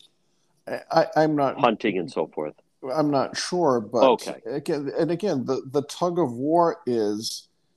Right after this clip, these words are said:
Speaker 1: the vast majority of gun owners are law-abiding
Speaker 2: True.
Speaker 1: citizens
Speaker 2: Yes.
Speaker 1: who have a right to have
Speaker 2: Yes.
Speaker 1: a weapon,
Speaker 2: Yeah.
Speaker 1: and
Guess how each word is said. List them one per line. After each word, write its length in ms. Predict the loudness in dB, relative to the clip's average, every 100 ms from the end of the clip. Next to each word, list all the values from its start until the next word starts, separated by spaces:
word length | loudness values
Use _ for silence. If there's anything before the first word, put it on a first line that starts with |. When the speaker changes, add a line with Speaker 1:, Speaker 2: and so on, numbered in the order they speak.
| _ -4
Speaker 1:
the 140 | -2
vast 540 | 0 2 4 2 -2
majority 580 | -4 0 2 4 4 2
of 180 | -2 -4
gun 220 | -4 -4
owners 460 | -2 -4 -4 -6 -6
are 220 | -6 -6
law-abiding 800 | -4 2 2 2 2 2 0 -6
Speaker 2:
True. 20 |
Speaker 1:
citizens 720 | -8 -4 2 2 0 -6 -4 0
Speaker 2:
Yes. 160 | 2
Speaker 1:
who 60 | 0
have 120 | -2
a 80 | 0
right 320 | 4 4 4
to 100 | -2
have 180 | 0 4
Speaker 2:
Yes. 200 | 4 4
Speaker 1:
a 20 |
weapon, 520 | 2 2 -2 -4 -4 -10 -8
Speaker 2:
Yeah. 340 | -2 0 0
Speaker 1:
and 500 | 0 0 0 -4